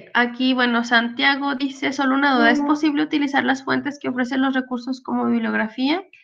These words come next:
Speaker 1: Sí, claro que sí, Santiago. Este, usted puede utilizar esas fuentes de información únicamente. De hecho, puede utilizar fuentes de información,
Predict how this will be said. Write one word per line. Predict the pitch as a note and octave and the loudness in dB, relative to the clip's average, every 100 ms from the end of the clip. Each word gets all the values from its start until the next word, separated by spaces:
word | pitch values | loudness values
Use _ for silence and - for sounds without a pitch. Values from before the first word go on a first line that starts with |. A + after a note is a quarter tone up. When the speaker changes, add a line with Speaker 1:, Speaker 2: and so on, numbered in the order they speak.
| _ - - - - | _ -20 -20 -20 -16
Speaker 1:
Sí, | - D4+ F4 F4+ | 0 4 6 6
claro | F4 E4+ F4 | 6 6 4
que | F4+ | -2
sí, | F4 E4 | -4 -2
Santiago. | D#4+ D4+ D4+ C4+ B3+ B3+ B3 B3 | -2 -4 0 0 2 -2 -4 -4
Este, | A#3+ A#3 A#3+ A#3+ - C4 C4 C4 B3 | -2 -2 -4 -10 -4 0 2 2 0
usted | C4+ B3+ C4+ | -4 -2 -2
puede | B3+ D4 D4 | 0 -2 -2
utilizar | D4 C#4+ C4+ C4 B3 | -4 -4 -2 0 0
esas | B3+ C#4 C4+ | 0 -4 -6
fuentes | C#4 C4 C4 | -6 -4 -4
de | C4+ | -6
información | C4+ C4+ C4 C#4 E4+ G4 - _ _ _ | -6 -4 -4 -4 -6 -8 -12 _ _ _
únicamente. | - B3+ C4 C4 C4 C4 B3+ C4 - | -8 -4 -2 -2 0 0 -2 -2 0
De | B3+ | 0
hecho, | C4 D#4 | -2 -4
puede | D4+ E4 | -6 -4
utilizar | E4+ E4+ D#4 D4+ C#4 | -2 -2 -2 -2 -2
fuentes | D4+ C#4 D4+ D4+ | -2 -6 -4 -2
de | |
información, | D4+ D4 B3+ A#3+ A#3 B3 B3+ D4+ | -2 -2 -2 -2 -4 -4 -4 -6